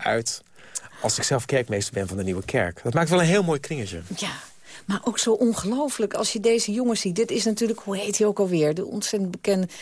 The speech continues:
Speaker 1: eh, omschrijf de foto even.
Speaker 2: Ja, dit was toen zeventien. Het was dus in de tijd echt nog van de New Wave en de Blitz. Dus ik heb hier echt schouders die ongeveer twee keer zo breed zijn als mijn eigen schouders. De zijkant van mijn haar is helemaal weggeschoren. En de bovenkant staat ongeveer vijftien centimeter omhoog.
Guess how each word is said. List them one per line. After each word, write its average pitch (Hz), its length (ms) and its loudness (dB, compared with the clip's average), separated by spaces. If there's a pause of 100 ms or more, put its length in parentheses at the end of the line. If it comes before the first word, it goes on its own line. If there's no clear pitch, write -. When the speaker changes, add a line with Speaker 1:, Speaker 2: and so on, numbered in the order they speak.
(120)
Speaker 1:
eh, - 120 0
omschrijf 226 420 4
de 180 80 0
foto 151 400 0
even. 131 260 0
Speaker 2:
Ja, 87 120 0
dit 123 280 -2
was 143 120 2
toen 143 120 4
zeventien. 147 500 4
Het 127 100 -2
was 143 160 2
dus 143 100 0
in 135 140 2
de 123 140 -6
tijd 170 240 2
echt 131 160 -4
nog 131 80 0
van 139 120 0
de 131 80 4
New 151 280 4
Wave 127 320 4
en 135 80 -4
de 123 100 0
Blitz. 131 340 0
Dus 107 140 -4
ik 117 80 -4
heb 120 100 -2
hier 120 160 2
echt 113 120 2
schouders 139 520 2
die 127 100 -2
ongeveer 113 200 -4
twee 147 220 0
keer 101 100 -2
zo 120 60 -2
breed 110 240 2
zijn - 120 -2
als 95 120 -2
mijn 98 140 -4
eigen 113 180 -2
schouders. 92 460 0 (480)
De - 80 -4
zijkant 123 420 2
van 104 200 0
mijn 95 240 2
haar 101 240 2
is 98 80 0
helemaal 98 220 -2
weggeschoren. 98 680 0
En 110 100 0
de 104 80 0
bovenkant 113 500 0
staat - 180 -2
ongeveer 101 340 0
vijftien 147 400 2
centimeter 107 580 0
omhoog. 110 420 0